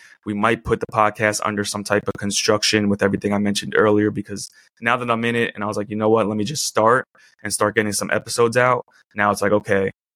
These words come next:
I wanna make sure that we have, you know, some sponsors. I wanna make sure it sounds good, looks good. I wanna make sure that we have, uh, the intro music and, and, uh,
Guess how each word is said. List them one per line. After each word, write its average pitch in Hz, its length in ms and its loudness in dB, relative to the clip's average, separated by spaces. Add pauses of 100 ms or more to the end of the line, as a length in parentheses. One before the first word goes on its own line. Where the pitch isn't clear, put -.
(120)
I 101 100 0
wanna 104 260 2
make 104 240 0
sure 104 300 2
that 101 140 2
we 104 120 0
have, 101 400 0 (460)
you 120 100 0
know, 98 220 0 (120)
some - 160 -6
sponsors. 127 480 2
I 110 60 2
wanna 107 140 -4
make 104 100 -4
sure 101 180 -4
it - 140 -8
sounds 113 360 0
good, 110 280 0
looks 110 240 -2
good. 110 300 4
I - 20 -2
wanna 98 220 -2
make 101 180 0
sure 104 160 0
that 104 180 2
we 107 120 0
have, 101 360 2 (400)
uh, 95 160 2
the 90 120 -2
intro 131 360 2
music 117 560 4
and, 95 200 -4 (420)
and, 82 340 -2
uh, 57 320 2